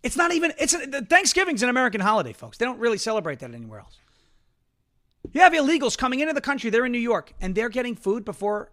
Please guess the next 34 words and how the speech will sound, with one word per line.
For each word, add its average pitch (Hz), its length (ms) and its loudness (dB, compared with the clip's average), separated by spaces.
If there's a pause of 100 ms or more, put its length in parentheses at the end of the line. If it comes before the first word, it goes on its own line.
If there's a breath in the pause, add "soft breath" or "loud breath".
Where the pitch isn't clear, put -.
New 185 120 -10
Yorkers? 196 540 -8 (1080 soft breath)
If 226 180 -4
you're 349 180 4
in 330 60 0
New, 294 300 0
New 254 100 4
York, 277 280 4
how 285 180 -4
do 311 100 -8
you, 285 220 -6
how, - 380 -10
how 349 360 -2
can 285 160 -6
you 233 120 -6
let 294 300 -6
this 220 200 -6
happen? 339 560 -4 (2500 soft breath)
It's - 120 -16
not 226 140 0
bad 330 180 0
enough 170 240 -6
yet, 135 140 -6
as 123 100 -10
Dan 151 180 -8
Bongino 131 400 -8
says. - 380 -18 (1300 soft breath)
But 247 100 0
here's 330 200 2
the 294 120 2
irony. 294 380 2 (1600)
Here's 302 220 2
the 285 120 0
irony. 254 300 2